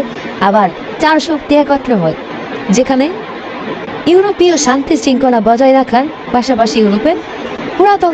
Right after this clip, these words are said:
তন্ত্র ফিরিয়ে আনতে সচেষ্ট হয়। ভিয়েনা সম্মেলন বা তার পরবর্তী সম্মেলনগুলো ছিল শান্তি শৃঙ্খলা ফিরিয়ে আনার উদ্দেশ্যে আড়ালে স্বার্থ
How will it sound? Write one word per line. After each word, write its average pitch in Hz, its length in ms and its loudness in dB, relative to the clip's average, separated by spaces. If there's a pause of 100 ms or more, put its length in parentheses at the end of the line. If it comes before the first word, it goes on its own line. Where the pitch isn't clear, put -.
তন্ত্র 302 240 2 (140)
ফিরিয়ে 254 300 4
আনতে 220 180 0 (180)
সচেষ্ট 294 440 0
হয়। 165 140 2 (640)
ভিয়েনা 339 380 2
সম্মেলন 285 380 2 (100)
বা 226 80 4 (100)
তার 196 140 2 (100)
পরবর্তী 339 500 4
সম্মেলনগুলো 254 560 4
ছিল 214 120 2 (140)
শান্তি 247 320 2
শৃঙ্খলা 240 400 2
ফিরিয়ে 254 260 4
আনার 330 160 0 (480)
উদ্দেশ্যে 262 380 0 (440)
আড়ালে 254 280 4 (360)
স্বার্থ 262 280 0